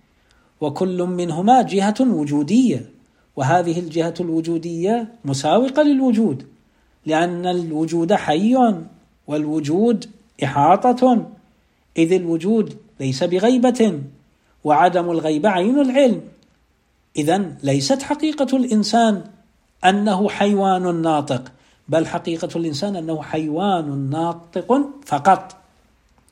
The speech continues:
إذن الحياة التي تقوم ماهية الإنسان هي الحياة المحدودة، لا مطلق الحياة. فإذن في الواقع ماهية الإنسان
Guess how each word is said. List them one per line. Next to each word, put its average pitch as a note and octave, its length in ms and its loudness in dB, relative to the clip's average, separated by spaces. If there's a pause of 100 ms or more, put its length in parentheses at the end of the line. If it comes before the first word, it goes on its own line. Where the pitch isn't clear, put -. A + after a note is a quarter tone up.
(500)
إذن G3+ 340 4 (760)
الحياة G3+ 580 4
التي G3 380 -2
تقوم F#3+ 640 0
ماهية F3+ 440 -2
الإنسان F3 440 0
هي G3+ 100 4
الحياة F3 400 0
المحدودة، F3 640 -2 (880)
لا E3+ 140 4
مطلق D4+ 380 2
الحياة. F#3 480 4 (1600)
فإذن F3+ 500 2 (480)
في - 80 -2
الواقع A#3 520 4
ماهية G#3+ 680 2
الإنسان C4 840 2